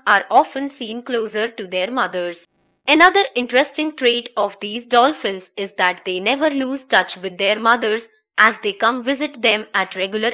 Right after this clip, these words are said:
intervals after separating from their mothers. Although nature has aided dolphin adaptations, their population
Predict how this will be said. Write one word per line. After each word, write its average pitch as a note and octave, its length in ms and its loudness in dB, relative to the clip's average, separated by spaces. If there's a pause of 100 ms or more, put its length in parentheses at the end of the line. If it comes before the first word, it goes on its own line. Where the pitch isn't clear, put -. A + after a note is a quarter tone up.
intervals F#3 680 -6 (420)
after G4 320 4
separating C#4+ 680 -6
from F#3+ 300 -8
their D4 220 -2
mothers. G#3 540 -4 (400)
Although G4 340 8
nature D#4+ 480 2
has G3+ 340 0 (120)
aided D4 500 -2
dolphin G#3+ 580 -2
adaptations, A3 840 -6 (260)
their A#3+ 240 0
population B3 880 -2